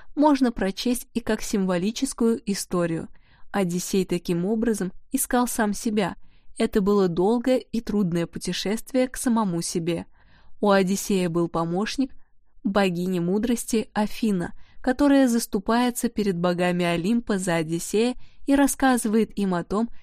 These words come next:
с какими серьезными испытаниями он столкнулся во время своего странствия и как достойно их преодолел. Афина — тот самый внутренний помощник Одиссея.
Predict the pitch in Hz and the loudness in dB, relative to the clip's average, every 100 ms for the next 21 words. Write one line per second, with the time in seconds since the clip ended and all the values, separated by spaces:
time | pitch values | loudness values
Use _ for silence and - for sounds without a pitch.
0 | - - 247 233 233 233 - 233 214 214 | -12 -2 0 2 2 2 2 0 2 4
1 | 196 190 175 170 175 - 175 190 233 233 | 2 2 -2 -2 -4 -6 -4 0 0 2
2 | 226 220 - 190 180 - 170 160 180 208 | 2 0 -2 -4 -4 -2 -4 -4 -4 -4
3 | 247 269 - - - 254 247 262 254 247 | -2 -4 -8 -14 -2 2 4 4 4 2
4 | 226 220 190 180 - 196 220 233 226 220 | 2 2 2 -2 -2 0 0 0 0 0
5 | - - - 247 240 214 208 202 - 190 | -2 -8 -6 0 0 2 0 0 0 2
6 | 226 226 - 185 175 - 175 165 175 175 | 4 2 -2 -4 -4 -4 -2 0 0 2
7 | 165 - _ _ _ _ _ - 180 - | -2 -6 _ _ _ _ _ -2 0 0
8 | 196 240 226 - - - - 277 - 269 | 0 2 2 -2 -10 -6 0 2 2 4
9 | 269 262 254 233 233 233 214 214 233 233 | 6 6 4 4 2 2 0 0 0 2
10 | 226 208 - 202 202 196 226 - 247 190 | 2 0 -2 -4 -2 0 0 0 2 2
11 | 165 | 0